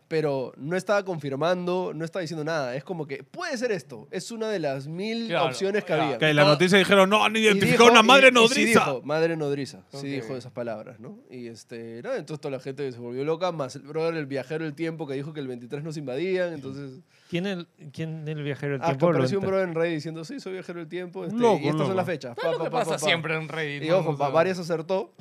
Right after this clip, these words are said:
Speaker 1: Entonces la gente dijo, "Uy, el veintitrés nos invaden", ¿no? Y más la vaina de
Speaker 2: Hace poco.
Speaker 1: entonces ya la gente se
Speaker 3: Creo que acertó
Speaker 1: psicoseó.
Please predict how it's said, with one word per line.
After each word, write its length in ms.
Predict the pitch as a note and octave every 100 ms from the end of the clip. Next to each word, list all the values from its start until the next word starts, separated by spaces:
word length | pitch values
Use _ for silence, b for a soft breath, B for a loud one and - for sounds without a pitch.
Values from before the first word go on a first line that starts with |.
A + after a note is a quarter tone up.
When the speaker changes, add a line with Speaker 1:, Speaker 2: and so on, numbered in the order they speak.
| B2+
Speaker 1:
Entonces 300 | B2 C#3 C#3
la 100 | B2
gente 260 | C3 C3
dijo, 340 | C3 C3 C3 -
"Uy, 200 | A#2 G#2
el 80 | C3+
veintitrés 360 | A2 G#2+ A2+
nos 160 | A#2+ A2+
invaden", 420 | G#2+ G#2 G2+ G2+
¿no? 140 | C3+ E3+ F#3+
Y 100 | C#3
más 380 | B2+ B2+ A#2+ -
la 180 | B2+ B2+
vaina 380 | C3+ D3 D#3 D#3
de 600 | D3 D3 D3 C#3+ C#3 C#3
Speaker 2:
Hace 160 | C3+ C#3+
poco. 320 | E3 D3+ D#3
Speaker 1:
entonces 320 | D3 F#3+ F#3
ya 80 | B2+
la 100 | B2+
gente 260 | C3 B2
se 200 | A#2+ B2
Speaker 3:
Creo 160 | B2 D#3
que 40 | E3+
acertó 140 | C#3+
Speaker 1:
psicoseó. 20 | B2